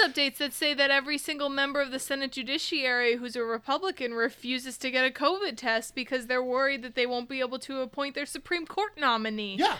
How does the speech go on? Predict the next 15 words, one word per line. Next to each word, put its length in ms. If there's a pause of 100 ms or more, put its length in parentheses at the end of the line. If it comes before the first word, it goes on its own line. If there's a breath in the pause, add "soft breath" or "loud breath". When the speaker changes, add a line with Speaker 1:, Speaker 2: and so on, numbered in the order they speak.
(100)
Speaker 1:
within 340
the 220 (180 soft breath)
very 840
rushed 520
timeline 320 (240)
they're 160
looking 400
for? 380
Speaker 2:
Why 240
am 140
I 100
not 240
getting 380
daily 640
fucking, 640